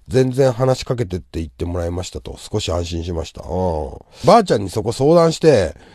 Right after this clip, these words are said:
まあ今ばあちゃんが聞いてくれてるのかどうかわからないけど、繰り上げでもう早めにもうやっぱりもう一人暮らしした方がいいんじゃないかなって俺は思うんだけどね。その方が俺精神安定するような気がするけどね。だってそのなんかあのクソみたいな、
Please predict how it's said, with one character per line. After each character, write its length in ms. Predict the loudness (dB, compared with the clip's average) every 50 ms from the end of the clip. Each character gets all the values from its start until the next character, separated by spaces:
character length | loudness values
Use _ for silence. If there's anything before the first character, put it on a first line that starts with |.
| -20 -20 _ _
ま 140 | 0 2 4
あ 40 | 4
今 220 | 4 4 4 6
ば 140 | 6 6 6
あ 60 | 6
ち 80 | 4 2
ゃ 80 | 0
ん 160 | 0 -2 -4
が 220 | -4 -2 -4 -4 -6 -10 _
聞 140 | -6 -4 -2
い 20 | 0
て 80 | 2
く 80 | 4 4
れ 80 | 4 4
て 120 | 6 6
る 80 | 6 6
の 120 | 6 4
か 100 | 4 2
ど 100 | 2 2
う 40 | 2
か 80 | 0
わ 60 | 0 2
か 120 | 2 2
ら 60 | 2
な 100 | 4 2
い 80 | 0 0
け 80 | -4
ど、 320 | -4 -4 -4 -4 -4 -8 -10 -14
繰 260 | -8 -4 -2 0 2
り 80 | 2
上 80 | 4 4
げ 100 | 4 2
で 80 | 2 4
も 140 | 4 2
う 20 | 2
早 260 | 2 0 2 4 4
め 140 | 4 4 4
に 100 | 4 4
も 200 | 6 6 6 6
う 40 | 4
や 100 | 4 0
っ 20 |
ぱ 180 | 2 2 2 4
り 100 | 4 2
も 220 | 0 -2 -2 -4
う 20 | -4
一 180 | -6 -4 0 0
人 40 | 0
暮 120 | 2 2
ら 100 | 0 0
し 120 | 0 -4
し 80 | -2 4
た 100 | 4 4
方 80 | 6 4
が 80 | 2
い 40 | 2
い 20 |
ん 100 | 0 4
じ 80 | 4 4
ゃ 40 | 6
な 60 | 6
い 80 | 4 2
か 120 | 2 -2
な 140 | -6 -6 -8
っ 20 | -10
て 140 | -6 -4
俺 180 | -4 -4 -4 -4
は 60 | -4
思 180 | -2 -2 0 0
う 40 | 0
ん 40 |
だ 100 | -2 -2
け 60 | -2 -4
ど 100 | -6 -8
ね。 100 | -10 -10 -10 -12 -12 -14 -16 _ _ -14
そ 200 | 2 4 6 6
の 100 | 6 8
方 180 | 8 8 8 8
が 100 | 8 6
俺 160 | 6 2 0
精 220 | 4 6 6 6
神 200 | 6 4 -2 -4 -2
安 200 | 0 0 0 2
定 180 | 2 2 2 4
す 140 | 4 4
る 60 | 4 4
よ 80 | 4
う 20 | 4
な 80 | 2
気 100 | 0 -2
が 80 | -6 -6
す 100 | -6 -6
る 80 | -6
け 80 | -6 -8
ど 80 | -8 -8
ね。 260 | -6 -6 -8 -8 -10 -14 -20 _ -20 -20 -20 -20 -10 -4
だ 80 | -2 -2
っ 20 |
て 80 | -2 2
そ 140 | 4 6 8
の 140 | 8 8 8
な 120 | 6 6
ん 80 | 6 6
か 200 | 4 4 4 4
あ 40 |
の 80 | 2 -2
ク 100 | -4 2
ソ 160 | 6 6 6
み 100 | 6 6
た 100 | 4 2
い 20 | 2
な、 300 | 2 0 -2 -4 -6